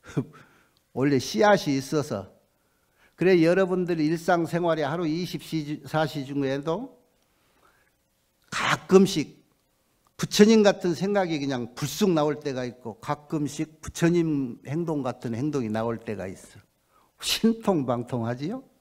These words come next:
그게 여러분이 불성이 있어서. 그런데 이십사 시간 내내 그렇게 했으면 좋으련만 한번 해찰 딱 하고 나면 또 잊어버리지. 이게 중생이라 그런 거예요. 그게 부처님이,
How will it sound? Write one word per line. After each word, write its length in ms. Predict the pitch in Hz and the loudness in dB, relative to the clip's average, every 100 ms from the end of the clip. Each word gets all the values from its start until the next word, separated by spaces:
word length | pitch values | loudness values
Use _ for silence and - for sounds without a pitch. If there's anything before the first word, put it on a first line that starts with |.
| _ _ _ _ _ _ _ | _ _ _ _ _ _ _
그게 220 | - 185 | 2 6
여러분이 380 | 165 180 156 139 | 6 6 4 0
불성이 480 | 127 135 - 139 117 | -2 -6 -2 -2 -2
있어서. 360 | 101 95 - 90 _ _ _ _ _ _ _ _ _ _ _ | -4 -12 -16 -20 _ _ _ _ _ _ _ _ _ _ _
그런데 300 | 175 190 175 | 2 4 6
이십사 460 | 180 180 165 180 185 | 4 2 2 4 4
시간 320 | 185 156 110 | 2 -2 -2
내내 360 | 113 117 196 | -4 0 2
그렇게 320 | 196 190 190 175 | 2 -2 -2 -4
했으면 340 | 170 165 143 | -4 -4 -4
좋으련만 680 | 139 156 156 143 131 110 95 - | -2 -2 0 0 -2 -4 -8 -14
한번 260 | - 190 175 | -8 -2 -2
해찰 420 | 180 180 165 - | -2 -4 -8 -8
딱 180 | - - | -12 -10
하고 180 | 151 165 | -6 0
나면 240 | 156 131 127 | 0 -2 -4
또 80 | |
잊어버리지. 720 | 127 123 120 113 104 107 117 196 _ _ _ _ _ _ _ _ | -4 -2 -2 -4 -6 -10 -12 -12 _ _ _ _ _ _ _ _
이게 80 | 139 | -8
중생이라 640 | 135 156 156 151 135 101 95 | -2 0 0 0 -2 -6 -12
그런 180 | 92 | -16
거예요. 200 | - 82 _ _ _ _ _ _ _ _ _ _ _ _ _ _ _ _ _ _ _ _ _ _ _ _ | -20 -20 _ _ _ _ _ _ _ _ _ _ _ _ _ _ _ _ _ _ _ _ _ _ _ _
그게 160 | 208 | -2
부처님이, 720 | 196 170 196 190 180 170 - | 0 2 4 4 4 2 0